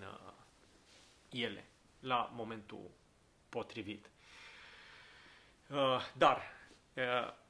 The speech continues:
când privim la prima adunare și înțelegem cum s-a achitat ea de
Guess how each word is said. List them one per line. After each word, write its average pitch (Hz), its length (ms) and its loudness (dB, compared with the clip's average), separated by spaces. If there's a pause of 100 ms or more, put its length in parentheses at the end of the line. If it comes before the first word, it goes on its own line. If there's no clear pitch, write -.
(340)
când 165 180 2
privim 170 280 -2
la 208 140 4
prima 160 320 2
adunare 131 520 2
și - 160 -6
înțelegem 135 540 -4
cum 147 180 -8
s-a 123 220 0
achitat 123 800 0 (120)
ea 117 380 0
de 123 380 -2